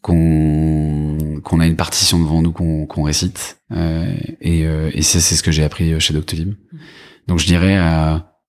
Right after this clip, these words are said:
Speaker 1: tous ceux qui ont envie de monter une boîte, euh, ça, ça, c'est, donc, c'est trop bien. Euh, c'est trop bien d'avoir cette approche. Et, euh, de ma, de ma toute petite expérience, parce qu'il faut quand même re-, remettre l'église au centre du village,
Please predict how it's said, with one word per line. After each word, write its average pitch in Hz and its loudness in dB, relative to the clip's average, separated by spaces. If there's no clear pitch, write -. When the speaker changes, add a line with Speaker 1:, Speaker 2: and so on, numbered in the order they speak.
Speaker 1:
tous - -4
ceux - 2
qui - 0
ont 87 2
envie 85 4
de 87 4
monter 87 2
une 87 4
boîte, 95 0
euh, 80 -2
ça, 87 2
ça, 80 0
c'est, 82 0
donc, 80 -2
c'est 82 2
trop - -2
bien. 87 2
Euh, 82 -4
c'est 87 -2
trop - -4
bien 87 2
d'avoir 85 0
cette 87 -6
approche. 92 -4
Et, 80 4
euh, 78 4
de 82 2
ma, 85 4
de 82 2
ma 82 4
toute 104 0
petite 92 2
expérience, 87 2
parce - -12
qu'il - -12
faut 85 -6
quand - -2
même 82 2
re-, 82 -2
remettre 80 -2
l'église 82 -2
au 76 0
centre 82 0
du 76 0
village, 82 0